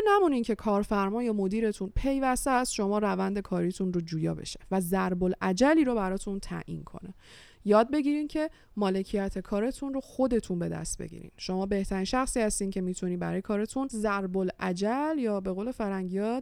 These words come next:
ددلاین تعیین کنین. از خودتون بپرسین که انجام دادن فلان کار چقدر زمان می‌بره. همچنین می‌تونید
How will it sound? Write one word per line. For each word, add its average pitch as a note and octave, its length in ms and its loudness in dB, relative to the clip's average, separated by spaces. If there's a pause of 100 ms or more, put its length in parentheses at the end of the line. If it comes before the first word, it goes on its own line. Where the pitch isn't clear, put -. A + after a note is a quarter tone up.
(160)
ددلاین F#3 680 0 (460)
تعیین F3 400 -4
کنین. - 340 -12 (380)
از D4+ 200 4
خودتون C#4 320 2
بپرسین D4+ 540 4
که B3+ 280 -2
انجام G3 360 0
دادن G3 320 -4
فلان F3+ 420 -2
کار G#3+ 420 0
چقدر G3 420 -4
زمان D#3 380 -8
می‌بره. D#3+ 360 -12
همچنین G#3 420 -4
می‌تونید C#4+ 480 -2